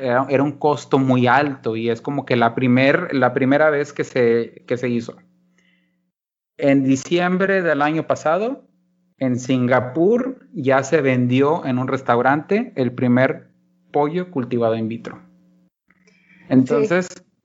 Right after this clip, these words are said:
Speaker 2: Está, ah, yendo a pasos, eh, agigantados y, y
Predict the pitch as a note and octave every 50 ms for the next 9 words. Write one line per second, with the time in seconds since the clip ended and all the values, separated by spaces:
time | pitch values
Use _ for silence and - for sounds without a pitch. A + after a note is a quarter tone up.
0 | _ _ _ - G3 A3+ A3 - B3+ A#3+ A#3 A#3 A#3+ A#3+ A#3+ B3 B3+ B3+ C4 B3
1 | G3 G2+ G2+ F#3 G3+ G3+ G3+ G3 F#3+ - - _ _ _ _ - - - - -
2 | - G#3+ G#3 A#3 A3+ A3+ A3 A3 A3+ A#3 A#3 A#3 A#3 A3+ G#3 G3 F#3 F#3 - F#3+
3 | F#3+ G3 - G#3+ G#3 G#3 G#3 - - - - - - _ - E3+ F3 F#3 - -
4 | - F#3 F#3 - - G#3+ G#3 G3 G3+ G3 F#3+ G3 - G#3+ G3 G#3 G#3+ A#3+ - -
5 | - _ _ _ _ _ _ _ _ _ _ _ _ _ _ _ _ _ _ G#3+
6 | G#3+ G#3+ A3 G#3+ G#3+ G#3+ G#3+ G#3+ G#3 G#3 - - _ _ _ _ _ _ _ -
7 | A3+ A#3 A#3 A#3+ A3+ A3